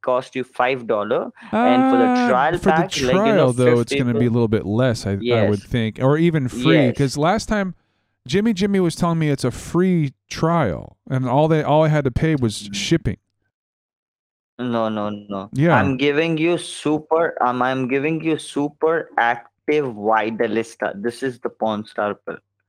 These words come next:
Speaker 1: It will give
Speaker 2: It's
Speaker 1: you
Speaker 2: the
Speaker 1: a
Speaker 2: what?
Speaker 1: hard boner.
Speaker 2: What?
Speaker 1: It's called s-,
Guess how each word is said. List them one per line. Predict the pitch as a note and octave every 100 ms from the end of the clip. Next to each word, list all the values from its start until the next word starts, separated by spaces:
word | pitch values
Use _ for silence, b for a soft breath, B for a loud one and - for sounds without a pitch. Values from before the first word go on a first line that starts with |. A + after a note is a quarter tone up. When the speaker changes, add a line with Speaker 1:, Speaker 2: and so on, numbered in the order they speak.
| _ _ -
Speaker 1:
It | A2+
will | B2 A#2
give | A#2+ D3
Speaker 2:
It's | C3
Speaker 1:
you |
Speaker 2:
the | D#3+
Speaker 1:
a | A2+
Speaker 2:
what? | A#2 D3+
Speaker 1:
hard | B2 B2 A2+
boner. | B2 B2 C3 D#3+
Speaker 2:
What? | D#3 C#3+ G3 - _ _ _ _ _
Speaker 1:
It's | - A#2+ - -
called | - - A#2+ G#2+ _
s-, | - -